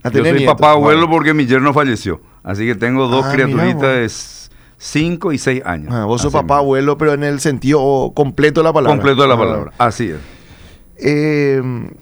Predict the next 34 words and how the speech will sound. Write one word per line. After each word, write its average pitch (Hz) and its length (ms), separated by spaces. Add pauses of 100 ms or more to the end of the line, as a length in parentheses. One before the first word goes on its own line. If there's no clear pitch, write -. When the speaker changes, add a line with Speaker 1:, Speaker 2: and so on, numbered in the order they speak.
(680)
Speaker 1:
se 170 260
llama 147 260
a 196 140
reunión 147 380
de 151 120
padres 101 500 (520)
y 123 120
se 143 160
van, 117 240
digo, 147 200
cinco, 120 460
papá. 98 320 (840)
De 127 160
treinta 143 340
y 131 100
cinco 165 440
que 185 80
deberían 160 500
irse 143 280
los 170 200
dos, 143 180
setenta, 156 680 (480)
Speaker 2:
Sí. 147 200
Speaker 1:
se - 180
van 143 240
cinco. 165 540 (1040)
Entonces, 131 320
¿cómo 220 260
nosotros 190 420
hacemos 156 320
para 165 220
que-? - 60 (340)
Yo 135 160
entiendo, 156 720